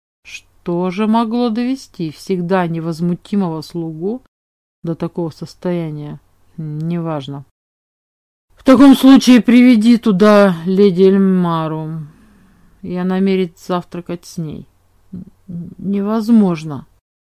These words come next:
Снова заикнулся Жарх.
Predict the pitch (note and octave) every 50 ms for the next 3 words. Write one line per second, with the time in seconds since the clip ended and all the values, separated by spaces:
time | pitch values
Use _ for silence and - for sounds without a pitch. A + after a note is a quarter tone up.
0 | _ _ _ _ _ _ _ _ _ _ _ _ - - G#3+ A3+ A3+ G#3+ F#3+ F3+
1 | F3 F3 G3+ G#3 G#3 G3 - G#3 G#3+ G#3 F#3+ - - G#3+ G#3+ G3 F#3+ G3 F3 D#3
2 | D3 -